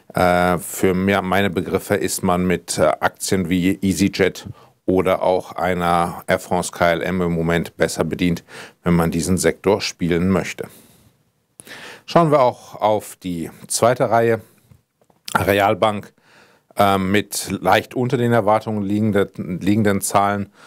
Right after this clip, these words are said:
Man hat, äh, zweitausendzwölf ein Ergebnis von hundertsechsundsiebzig Millionen erzielt. Das ist relativ solide.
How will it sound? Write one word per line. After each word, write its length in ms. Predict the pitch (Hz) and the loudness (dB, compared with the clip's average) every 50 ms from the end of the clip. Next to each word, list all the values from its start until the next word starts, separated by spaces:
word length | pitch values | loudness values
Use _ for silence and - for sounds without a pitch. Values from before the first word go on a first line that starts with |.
| - - _ _ - | -20 -20 _ _ -4
Man 200 | - 95 - - | -2 0 2 4
hat, 280 | 95 101 98 - - 101 | 4 2 2 0 -2 -2
äh, 100 | 92 90 | -2 0
zweitausendzwölf 1400 | - - 95 90 - 98 95 92 90 90 90 92 90 85 - - - - - - 104 107 107 104 - - - | 2 0 0 2 2 2 2 2 2 0 -2 -4 -4 -4 -6 -8 -8 -6 -2 0 2 2 2 0 -2 -6 -6
ein 240 | - 87 92 90 90 | -4 -2 0 0 0
Ergebnis 400 | 90 92 95 92 - 95 87 - | -2 -2 -2 -4 -2 -4 -4 -2
von 180 | - 92 90 | 0 0 2
hundertsechsundsiebzig 960 | 90 90 87 87 82 - - 98 - - - 98 95 98 - - - 92 - | 2 4 4 2 0 0 -4 -6 -4 -2 -2 0 0 -2 -4 -4 -6 -6 -2
Millionen 440 | - 95 92 87 92 95 95 95 92 | 0 0 0 2 2 0 2 2 0
erzielt. 480 | 87 85 - - - 107 95 87 - _ - - - - - _ - | 0 -2 -2 -2 -2 -2 -2 -2 -6 _ -20 -20 -20 -20 -18 _ -4
Das 180 | 95 92 - | -2 -2 0
ist 220 | - - - - 87 | 0 -2 -2 0 0
relativ 760 | 82 80 85 95 104 110 107 - - 110 101 90 - - - | 2 2 2 4 4 2 0 0 -4 -6 -6 -6 -6 -8 -6
solide. 760 | 92 87 78 90 92 90 85 95 107 117 117 127 120 113 | -4 -2 0 0 0 0 2 2 2 2 2 2 2 0